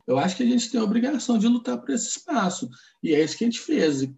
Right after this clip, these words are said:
pra mim, isso não é censura. Colocar como censura é fazer o jogo deles. E, e, e fez o jogo deles. Eles, logo que começa essa polêmica, eles começam a acionar mídias auxiliares. Aí você vê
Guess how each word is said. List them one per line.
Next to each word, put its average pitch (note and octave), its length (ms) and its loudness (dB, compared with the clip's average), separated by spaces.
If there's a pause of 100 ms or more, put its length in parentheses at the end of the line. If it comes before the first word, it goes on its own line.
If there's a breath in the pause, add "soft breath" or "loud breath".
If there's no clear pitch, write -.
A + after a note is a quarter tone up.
pra E3+ 160 0
mim, C#3+ 160 6
isso D3 240 2
não F3+ 80 0
é F#3 60 0
censura. D3+ 760 0
Colocar E3+ 440 4
como F#3+ 200 2
censura E3 460 0
é F3 40 0
fazer F#3 300 0
o F#3+ 80 6
jogo G3 260 2
deles. F3+ 540 0
E, C3+ 300 -2
e, - 240 -8
e F#3+ 100 0
fez G#3+ 360 6
o A#3 40 6
jogo A#3+ 260 2
deles. F3+ 500 2 (120 soft breath)
Eles, F#3+ 540 2 (180)
logo C#3 380 4
que - 120 -8
começa A#2 580 2
essa A2 180 -10
polêmica, B2 720 0 (320 soft breath)
eles B2+ 180 2
começam C#3 500 2
a - 20 0
acionar C#3+ 720 2
mídias D3 380 4
auxiliares. D#3 680 0
Aí G#2 60 -6
você C#3+ 160 0
vê D3 260 0